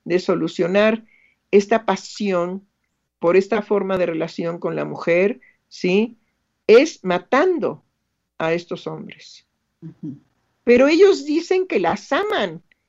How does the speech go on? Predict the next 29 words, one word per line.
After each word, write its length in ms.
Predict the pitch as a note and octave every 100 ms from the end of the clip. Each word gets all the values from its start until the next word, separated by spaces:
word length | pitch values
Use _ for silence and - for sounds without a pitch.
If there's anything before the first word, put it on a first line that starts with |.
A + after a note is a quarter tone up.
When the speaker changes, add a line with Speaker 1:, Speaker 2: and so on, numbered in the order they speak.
| _ -
Speaker 1:
y 200 | G#3 A#3+
eso 260 | C4 C4+ A#3+
no 160 | A#3
es 160 | B3+ C#4
escuchado 880 | B3 - A3 - A#3+ G3 F#3 G3 - _ _ _ -
porque 580 | G3 G3 - F#3 F3+ -
ese 260 | A#3 C4
pasaje, 600 | C#4+ C#4 C4+ - A#3 -
digamos, 500 | F3 F3 G3 G#3 G#3 _ -
"te 220 | F#3+ F#3
amo", 480 | G#3+ G3+ F3+ F#3 - _ _ -
y 140 | F3+
eres 380 | A3 A#3+ - - _ _
tú 340 | C#4 D4 D#4 _ _ -
la 160 | F#3
que 120 | G3+
me 140 | F3 F3
provocas, 760 | F#3 E3+ F3+ G#3 G3+ G3+ F#3
y 60 | F#3+
eres 380 | G3+ A3 - _ -
tú 200 | B3 B3+
la 180 | A#3 A3+
que 100 | F#3+
no 140 | G#3
me 100 | A#3
respondes 1080 | A#3 F#3+ - _ - A3+ F3+ D#3+ D#3 F#3 - _ _ -
a 140 | D#3
ese 260 | F3 F#3 G#3+
amor 480 | G#3+ A3 G3+ A#3